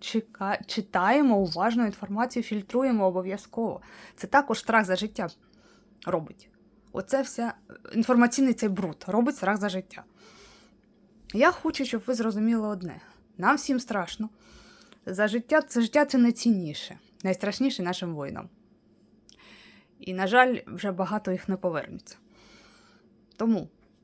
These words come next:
кому страшно, по-перше, пишемо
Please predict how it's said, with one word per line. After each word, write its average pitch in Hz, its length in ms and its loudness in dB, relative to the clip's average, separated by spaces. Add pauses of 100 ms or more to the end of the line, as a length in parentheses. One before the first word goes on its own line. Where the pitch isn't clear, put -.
(240)
кому 233 280 2
страшно, 214 640 -2 (1080)
по-перше, 220 720 2
пишемо 202 520 -2